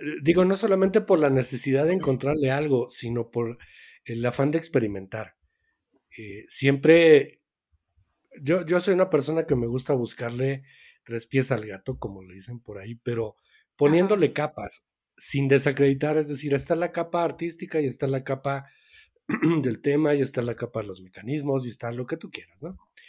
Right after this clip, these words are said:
Speaker 1: Y luego está la experiencia de juego, en donde tienes un rival y en donde... Eh, tú tienes ciertas sensaciones y si eres competitivo o no, y etcétera,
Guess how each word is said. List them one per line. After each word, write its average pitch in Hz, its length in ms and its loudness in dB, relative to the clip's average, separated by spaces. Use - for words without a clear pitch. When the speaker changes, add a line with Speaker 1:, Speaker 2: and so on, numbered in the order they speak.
Speaker 1:
Y 139 80 -2
luego 180 140 8
está 185 140 2
la 180 80 6
experiencia 156 460 2
de 143 60 4
juego, 165 340 0
en 160 60 -4
donde 135 160 -2
tienes 123 240 -6
un 120 100 -6
rival 151 460 -2
y 147 80 0
en 113 100 -4
donde... 104 360 -14
Eh, 104 340 -14
tú 120 120 -4
tienes 127 280 0
ciertas 127 340 -4
sensaciones 170 760 -2
y 123 60 -8
si - 140 -4
eres 123 160 -2
competitivo 104 680 -18
o 101 40 -18
no, 156 300 -6
y 139 80 -2
etcétera, 131 440 -10